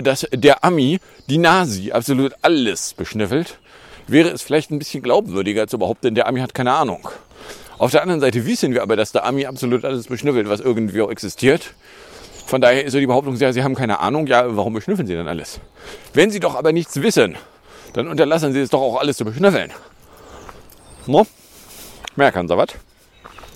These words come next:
Na, also, weil die wollen jetzt nicht zugeben, dass sie absolut alles beschnüffelt haben. Dabei ist, äh, also ich meine, das ist ein, ein seit zwanzig dreizehn weniger gut gehütetes Geheimnis.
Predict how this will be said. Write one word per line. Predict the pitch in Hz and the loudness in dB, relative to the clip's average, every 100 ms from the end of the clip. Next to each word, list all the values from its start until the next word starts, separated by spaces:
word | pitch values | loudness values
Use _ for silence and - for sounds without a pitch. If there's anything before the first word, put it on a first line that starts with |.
| - - - - - - | -20 -20 -16 -16 -16 -4
Na, | - 123 | 0 0
also, | 120 | 0
weil | 107 110 104 | 0 -2 -2
die | 101 | -2
wollen | 101 113 | 0 0
jetzt | 107 113 | -2 -4
nicht | 104 | -6
zugeben, | - 160 127 107 | -4 0 0 0
dass | 101 | -2
sie | 123 117 | -4 -6
absolut | 95 113 110 101 | -4 -2 0 0
alles | 113 | -2
beschnüffelt | 95 98 113 90 | -4 -6 -4 -4
haben. | 82 76 69 - - - - - - - - | -4 -6 -8 -20 -20 -20 -20 -20 -20 -18 -6
Dabei | 80 90 | -4 -4
ist, | 95 - - | -6 -10 -6
äh, | 82 78 73 - _ | -4 -4 -6 -10 _
also | 82 | -12
ich | 85 71 | -10 -10
meine, | 80 78 | -8 -8
das | 78 | -10
ist | 92 | -12
ein, | 87 80 62 | -12 -10 -12
ein | 76 76 - _ - - - - | -12 -12 -14 _ -20 -20 -20 -12
seit | - 87 - - - | -6 -6 -8 -16 -8
zwanzig | 101 104 85 | -6 -6 -6
dreizehn | 85 104 - 104 92 85 - - _ - - - - | -2 -2 0 -2 -2 -6 -12 -20 _ -20 -20 -20 -6
weniger | 156 165 139 117 | -2 0 0 0
gut | 120 120 | -2 0
gehütetes | 123 117 104 107 | 0 0 -4 2
Geheimnis. | 135 156 147 87 - | 4 6 4 -2 -6